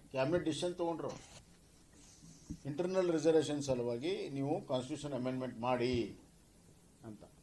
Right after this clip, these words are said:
ಕೋರ್ಟಲ್ಲಿ ಮ್ಯಾಟರ್ ಇದ್ದಾಗಲೂ ಕೂಡ ತು-, ಅವ್ರು ಹೋದರು. ಈ ಮಧ್ಯೆ ನಮ್ಮ ನಿರ್ಣಯಗಳು ಕೇಂದ್ರ ಸರ್ಕಾರಕ್ಕೆ ನಾವು ಕಳಿಸಿದ್ವಿ, ಅಲ್ಲೆಲ್ಲ ಚರ್ಚೆಯಾಗಿ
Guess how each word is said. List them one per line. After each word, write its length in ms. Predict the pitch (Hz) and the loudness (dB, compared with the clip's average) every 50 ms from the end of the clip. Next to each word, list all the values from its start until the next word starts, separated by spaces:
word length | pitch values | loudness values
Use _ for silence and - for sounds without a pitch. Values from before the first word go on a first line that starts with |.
| - - - - | -20 -20 -8 -2
ಕೋರ್ಟಲ್ಲಿ 440 | 135 143 156 147 156 160 147 147 147 | 2 2 2 4 4 4 6 6 4
ಮ್ಯಾಟರ್ 320 | 131 123 123 123 127 139 | 6 6 4 4 4 4
ಇದ್ದಾಗಲೂ 480 | 135 127 120 120 139 143 139 147 156 147 | 2 2 4 4 4 4 4 4 2 2
ಕೂಡ 160 | 160 165 196 | 2 0 -2
ತು-, 220 | 202 - - 147 131 139 151 165 - | -2 -2 -4 -8 -8 -10 -12 -4 0
ಅವ್ರು 160 | 156 160 156 | 2 4 6
ಹೋದರು. 400 | 143 165 170 151 123 - 87 - - - - - - 147 151 147 147 151 - - - - - - - - - - - - - 156 147 147 151 151 - - - - 170 | 8 8 8 6 4 2 -2 -6 -12 -14 -14 -12 -10 -10 -8 -8 -8 -10 -10 -12 -14 -14 -14 -14 -14 -14 -10 -8 -8 -4 0 2 4 6 8 8 8 8 8 8 8
ಈ 100 | 190 214 | 8 10
ಮಧ್ಯೆ 680 | 196 185 180 - - 180 180 180 180 175 170 - - - - - - - - - - - - - - - - - - - 123 120 - 120 | 10 8 8 8 10 10 10 12 12 10 10 6 2 -8 -18 -20 -20 -20 -20 -20 -20 -16 -14 -14 -12 -12 -14 -14 -8 -6 -6 -6 -4 -2
ನಮ್ಮ 280 | 127 135 151 165 170 | 0 2 2 4 4
ನಿರ್ಣಯಗಳು 920 | 165 160 151 151 156 160 160 160 147 156 147 151 151 151 151 147 - - - - - - - - - - - - - - - - - - - 151 147 147 147 147 - - - - - | 4 4 4 4 6 6 8 8 8 6 6 4 4 0 -2 -4 -6 -10 -14 -18 -18 -18 -18 -16 -16 -16 -16 -16 -14 -14 -14 -14 -12 -8 -4 -2 -2 0 -2 -2 -4 -6 -10 -4 2
ಕೇಂದ್ರ 280 | 135 143 147 156 147 | 2 4 4 4 2
ಸರ್ಕಾರಕ್ಕೆ 680 | 131 - 135 135 143 151 147 139 - - - - 139 131 | 2 2 2 2 2 2 2 4 4 2 2 0 0 0
ನಾವು 180 | 123 120 110 | 0 -2 -2
ಕಳಿಸಿದ್ವಿ, 560 | - 117 110 - - 110 107 120 127 135 - - - - - - | -2 -4 -4 -4 -6 -12 -12 -12 -12 -12 -12 -14 -18 -20 -14 -6
ಅಲ್ಲೆಲ್ಲ 360 | 131 127 127 123 131 127 123 | -2 0 2 2 2 2 0
ಚರ್ಚೆಯಾಗಿ 640 | - 120 113 113 123 123 143 - - 104 110 120 - | 0 0 0 0 0 2 4 4 4 2 0 -4 -6